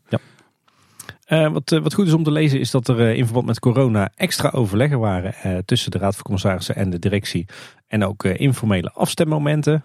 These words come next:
eh, naast, eh, de vier gebruikelijke overleggen met, eh, de auditcommissie. Eh, er zijn diverse scenario's uitgewerkt en, eh, van extra financiële monitoring voorzien.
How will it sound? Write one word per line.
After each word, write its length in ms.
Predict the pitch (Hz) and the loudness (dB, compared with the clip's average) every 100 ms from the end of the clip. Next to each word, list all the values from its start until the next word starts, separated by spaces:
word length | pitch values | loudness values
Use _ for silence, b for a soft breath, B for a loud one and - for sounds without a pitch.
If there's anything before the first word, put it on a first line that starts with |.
| _ - | _ -8
eh, 140 | 117 107 107 104 104 | -2 0 0 0 0
naast, 460 | 107 107 113 - | 0 0 -2 0
eh, 80 | 113 104 | -2 0
de 120 | 104 | 0
vier 200 | 92 107 | 2 0
gebruikelijke 580 | 90 98 101 104 98 - | 0 0 0 0 -4 -2
overleggen 480 | 98 87 92 98 B B B B B | -2 -2 -2 -2 B B B B B
met, 260 | - 113 - | -2 0 2
eh, 80 | 98 | 0
de 100 | - | 0
auditcommissie. 680 | 170 156 - 165 156 170 160 _ _ _ _ _ - | -2 -2 0 0 2 0 -4 _ _ _ _ _ -6
Eh, 840 | - 135 127 127 123 123 120 123 123 | 0 2 2 2 2 2 2 0 2
er 40 | |
zijn 160 | 117 117 | 2 2
diverse 380 | 104 139 110 95 | 2 2 2 0
scenario's 720 | 92 110 151 165 143 131 - | 0 0 0 0 2 0 0
uitgewerkt 640 | - - 127 107 107 107 | -2 0 0 2 0 -4
en, 320 | - 104 98 | -4 -2 0
eh, 340 | 98 95 95 98 | -2 -2 -2 -4
van 200 | - 92 | -6 -4
extra 280 | 110 - 98 | -4 -2 -6
financiële 540 | - 98 92 104 90 | -2 -4 0 -2 -2
monitoring 580 | 87 87 90 175 170 135 | -4 -4 -2 -2 0 0
voorzien. 360 | 135 113 127 | 2 2 0